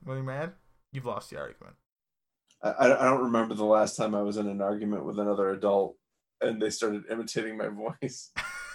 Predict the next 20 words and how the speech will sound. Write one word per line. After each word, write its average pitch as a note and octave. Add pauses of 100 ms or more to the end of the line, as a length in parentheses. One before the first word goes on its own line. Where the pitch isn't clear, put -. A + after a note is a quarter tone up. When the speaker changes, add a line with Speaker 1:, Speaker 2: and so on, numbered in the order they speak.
(680)
Speaker 1:
<laughs> - (560)
I C3
get A#2+
people A#2
that -
imitate A2
my A2
voice. A2+ (260)
<laughs> -
Nerd. C3+ (280)
Speaker 2:
Oh, -
boy. - (460)
Speaker 1:
But B2 (140)
Speaker 2:
No, A2
but C3+
my, D3
my C#3+
point G#3+
is A#2
that A2